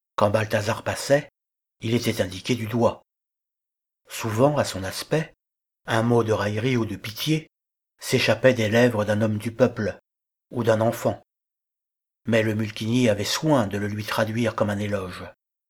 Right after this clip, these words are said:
et pouvait le tromper impunément. Si les yeux de Balthazar avaient conservé cette lucidité sublime, que l'habitude des grandes pensées y imprime, le sens de l'ouïe s'était affaibli chez lui.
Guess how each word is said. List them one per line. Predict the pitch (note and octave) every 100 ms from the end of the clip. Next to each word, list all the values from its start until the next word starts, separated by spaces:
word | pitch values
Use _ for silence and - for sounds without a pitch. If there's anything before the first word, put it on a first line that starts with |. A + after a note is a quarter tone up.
| _ -
et | A#2+
pouvait | - A2 A#2
le | A2
tromper | - G#2 A2+
impunément. | G#2+ G2 G#2 G#2+ A2+ G#2+ - _ _ _ _ _ _ _ _ _ _
Si | - -
les | B2 A#2 A#2
yeux | C3+
de | A2
Balthazar | G#2 - A2+ A2 B2+ A2
avaient | G2 G2
conservé | - G2 G#2+ G#2 B2+
cette | A#2 - G2+ -
lucidité | G#2 G#2+ A#2+ A2+ G#2+ B2
sublime, | - G2 G#2 G2+ F#2 E2 - _ _ _ _ -
que | A#2
l'habitude | A2 A2+ G#2 B2+
des | G#2 A2+
grandes | A2+ A#2+ A2+
pensées | A#2 G#2+ - A#2+
y | G#2+
imprime, | A2 G#2+ - G2+ F#2 F#2 - _ _ _ _
le | - B2
sens | - F3 F3
de | C3+ C3
l'ouïe | B2+ B2+ C#3+
s'était | - B2 A#2+ C3
affaibli | B2 B2 A2 A2
chez | -
lui. | G2+ G#2 G#2+ -